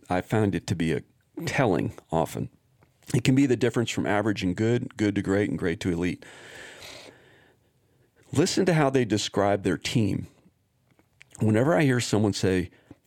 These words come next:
"My team," boy, that, that right away I start listening even more intently. You never hear a member of an elite team say, "My team."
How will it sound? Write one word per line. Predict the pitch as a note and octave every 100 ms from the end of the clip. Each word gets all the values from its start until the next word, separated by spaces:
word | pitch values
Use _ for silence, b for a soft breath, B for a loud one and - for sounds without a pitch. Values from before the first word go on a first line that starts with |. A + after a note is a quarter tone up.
| -
"My | G2 A2 B2+ C3+
team," | - C3+ F#2+ - b b b b _ _ _ _ -
boy, | A2 A2
that, | G#2 B2 - - -
that | A2 A2+ - _
right | G2+ A2+ C3
away | A#2 A#2
I | G#2+
start | - A2+ -
listening | G2+ G2 - F2+ D2 -
even | G#2 F#2+ F2+ - _ _ _ -
more | G#2+ G2
intently. | E2 - G#2 - - - B B B B B B B -
You | G#2+ B2
never | B2 D3 F3+ F3
hear | D3 D3 B2+ G2+ - -
a |
member | G#2 A2 A2+ G#2
of | F#2
an | E2+
elite | F2 G#2 -
team | G#2 D#2+ C2+ - _ -
say, | - F#2+
"My | F#2+ F#2+ F2+
team." | - - -